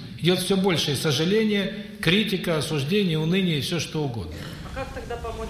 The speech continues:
Speaker 2: больному ребёнку?
Speaker 1: Щас.
Speaker 2: Кроме своей любви.
Speaker 1: Если женщ-, э, что такое женщина живёт одна с ребёнком? Это означает, что внутренний конфликт она с мужчиной не решила. Если женщина заботливая, добродушная,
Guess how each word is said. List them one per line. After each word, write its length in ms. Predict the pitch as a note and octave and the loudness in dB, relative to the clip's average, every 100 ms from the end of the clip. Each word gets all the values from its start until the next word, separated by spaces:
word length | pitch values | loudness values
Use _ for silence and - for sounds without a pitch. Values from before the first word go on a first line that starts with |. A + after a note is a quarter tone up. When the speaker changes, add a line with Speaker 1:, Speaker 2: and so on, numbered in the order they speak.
| - | -6
Speaker 2:
больному 420 | G#3 G#3 G3+ G3+ | -6 -6 -6 -8
ребёнку? 640 | G3+ G3 F#3 F#3 - - - - - - - - - - - | -6 -6 -6 -8 -10 -10 -10 -10 -10 -10 -8 -8 -10 -10 -4
Speaker 1:
Щас. 400 | - E3+ E3+ - | 2 4 4 2
Speaker 2:
Кроме 300 | E3+ A#3 A3 | -2 -4 -4
своей 300 | - - G3 | -6 -8 -10
любви. 140 | F#3+ - | -10 2
Speaker 1:
Если 340 | D3+ A#3+ B3+ B3+ | 4 4 4 2
женщ-, 320 | A#3 B3 F3+ | 4 2 2
э, 300 | F3 F3 D#3+ | 0 2 0
что 180 | - C4 | 0 2
такое 320 | B3+ A3+ A3 | 2 2 2
женщина 420 | E3 A3 A3 F#3+ | 2 0 0 0
живёт 340 | D#3 F#3 F#3 F3+ | 0 0 0 -2
одна 220 | D#3 F3+ | -2 -2
с 120 | F3+ | -2
ребёнком? 460 | D#3 C#3 G#2 F#2 - - - - - - | -2 -2 -4 -8 -12 -14 -16 -16 -6 2
Это 220 | F#3 A#3 | 4 4
означает, 760 | A3 B3 - G3 C3+ A2 - - | 4 2 2 2 2 -4 -8 -10
что 180 | - E3+ | -2 4
внутренний 520 | G3+ C#4 - F#3 D#3 | 4 4 2 2 0
конфликт 680 | C3 - F#3+ - F#3+ - | -2 0 0 2 0 2
она 120 | D#3+ D#3 | 0 0
с 120 | E3+ | 0
мужчиной 400 | F3 - B3 F#3 | 0 2 4 4
не 100 | G#3 | 4
решила. 440 | G#3 - D3+ G#2+ G#2 - - - - | 2 0 -2 -4 -8 -12 -12 -6 4
Если 320 | F3+ B3 B3+ | 4 4 4
женщина 640 | G#3+ A3+ - D#3+ B2+ G#2+ - | 4 4 2 0 -2 -4 -8
заботливая, 760 | C3+ C3+ G#3+ G3 C#3+ B2 A2 G#2 G2+ - - - - - - - - - | 0 2 4 4 0 -2 -4 -6 -8 -12 -16 -18 -20 -20 -20 -20 -20 0
добродушная, 1000 | B2+ F3+ A3+ G3+ F#3+ A#2 - A2 G2 G#2 | 6 8 8 6 2 0 -2 -4 -4 -10